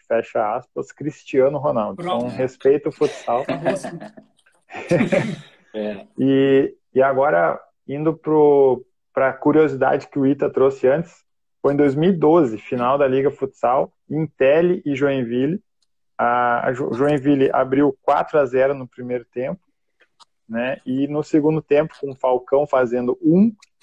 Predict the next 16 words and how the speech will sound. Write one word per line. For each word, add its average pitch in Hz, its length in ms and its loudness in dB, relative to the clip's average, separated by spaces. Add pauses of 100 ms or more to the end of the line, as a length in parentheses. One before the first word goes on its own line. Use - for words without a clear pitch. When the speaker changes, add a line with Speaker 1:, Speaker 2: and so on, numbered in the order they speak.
(520)
Speaker 1:
a, 123 540 0
a 135 80 2
Intel 139 300 0
empatou 147 500 0
quatro 151 380 0
a 160 40 -2
quatro 135 400 -2
e 156 40 -16
como 165 220 -2
tinha 160 220 -2
vencido 156 600 0
em 190 80 4
Joinville 156 460 2
um 160 100 2
a 180 140 2
zero, 156 500 2